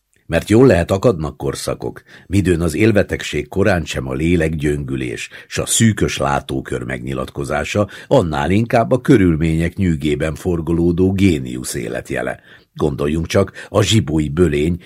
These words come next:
idősbb Veselényi Miklós dacos politikai pályafutást megelőző botrány krónikájára, fellapozván az ő pörbéli számos írományait, vagy Széchenyi István grófnak, a legnagyobb magyarnak külhonban szóródó pénzén megvett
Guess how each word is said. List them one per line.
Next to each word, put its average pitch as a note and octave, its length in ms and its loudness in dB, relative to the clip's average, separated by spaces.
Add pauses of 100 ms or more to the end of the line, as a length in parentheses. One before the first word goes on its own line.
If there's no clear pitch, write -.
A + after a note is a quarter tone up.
idősbb F2 640 2
Veselényi C2 560 -2
Miklós D2 460 -6
dacos E2 440 -4
politikai C#2+ 600 -6
pályafutást C#2 760 -8
megelőző D2 680 -8 (140)
botrány C2 540 -4
krónikájára, B1+ 960 -8 (280)
fellapozván D2+ 760 -2
az F2+ 180 -2
ő G2 240 2
pörbéli D#2+ 560 2
számos C#2 500 -4
írományait, A#1+ 680 -8
vagy C#3 240 2 (320)
Széchenyi G2 640 0
István C#2+ 420 -2
grófnak, D2+ 520 -6
a D2 60 -6
legnagyobb F2 600 0
magyarnak F#2 580 -2 (280)
külhonban D#2 600 2
szóródó D#2+ 560 0
pénzén C2+ 480 -4
megvett D#2+ 440 -4